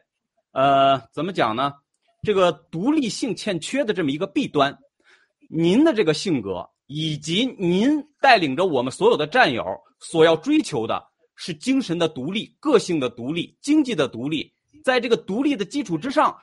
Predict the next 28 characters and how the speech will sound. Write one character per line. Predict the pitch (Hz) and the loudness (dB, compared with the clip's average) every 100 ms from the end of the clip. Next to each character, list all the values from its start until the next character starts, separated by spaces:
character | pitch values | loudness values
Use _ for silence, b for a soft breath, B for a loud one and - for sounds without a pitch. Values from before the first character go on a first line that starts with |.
| b | b
建 | - 262 208 | -2 -2 0
立 | 175 | -2
一 | |
个 | 233 220 - | 2 0 0
平 | - 165 262 | -2 0 0
等、 | 123 104 | -2 -6
互 | - 196 | -6 -4
相 | 226 240 | -2 -2
尊 | 240 302 294 | -2 0 0
敬 | 285 180 | 0 0
的 | 117 - | -2 -6
自 | 311 | -4
由 | 175 113 | -2 -2
的 | 117 | -4
世 | - 117 | -8 -8
界。 | 127 104 _ _ _ _ _ _ _ _ _ _ _ _ _ _ _ _ | -6 -6 _ _ _ _ _ _ _ _ _ _ _ _ _ _ _ _
那 | 208 | -2
您 | 208 254 | 0 0
怎 | - 101 | -2 -4
么 | 107 | -6
看 | - 285 220 | -4 -2 0
待 | 147 127 92 - _ _ _ _ _ _ _ | 2 0 0 -8 _ _ _ _ _ _ _
这 | 214 | 0
种 | 156 120 | 0 -2
孝 | - - 277 208 135 | -6 0 2 2 0
的 | 123 | -6
这 | 127 | -10
种 | 107 95 95 | -8 -8 -12